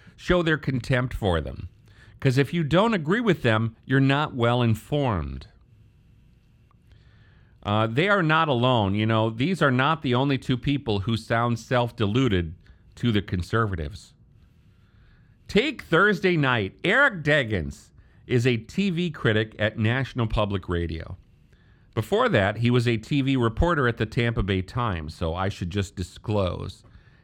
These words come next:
Eric Deggans and I used to have these rollicking phone conversations that were supposed to be interviews.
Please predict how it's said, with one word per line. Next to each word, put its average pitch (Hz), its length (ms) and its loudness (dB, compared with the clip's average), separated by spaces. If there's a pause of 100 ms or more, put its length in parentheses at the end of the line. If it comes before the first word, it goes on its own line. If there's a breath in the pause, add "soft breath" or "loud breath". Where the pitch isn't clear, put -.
(140 soft breath)
Eric 165 320 2
Deggans 165 420 2
and 127 140 2
I 120 160 2
used 139 300 2
to 131 80 0
have 127 300 0
these 120 220 -4
rollicking 120 760 2
phone 190 360 0
conversations 87 1040 -4 (460 soft breath)
that 110 180 -2
were 113 100 0
supposed 131 540 0
to 104 80 0
be 104 280 -2
interviews. 90 760 -4